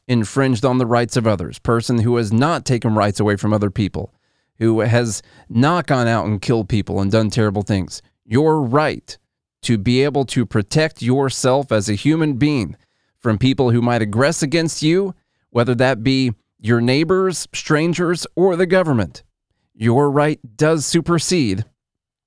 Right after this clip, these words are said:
everyone's right to not be murdered. Let's not just use kids at school.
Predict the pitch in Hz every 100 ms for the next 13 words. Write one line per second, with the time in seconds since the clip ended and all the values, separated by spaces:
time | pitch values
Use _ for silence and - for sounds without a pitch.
0 | _ _ _ _ _ _ _ _ _ _
1 | _ _ - 180 196 196 240 233 214 226
2 | 214 214 170 175 190 120 - - - _
3 | _ _ _ _ _ _ _ - 160 147
4 | 151 151 - 131 143 147 147 160 113 -
5 | - _ _ _ _ - 143 - 175 190
6 | 139 175 175 - 156 180 160 - - 175
7 | 180 156 131 - _ _ _ 170 165 143
8 | - 202 170 - 143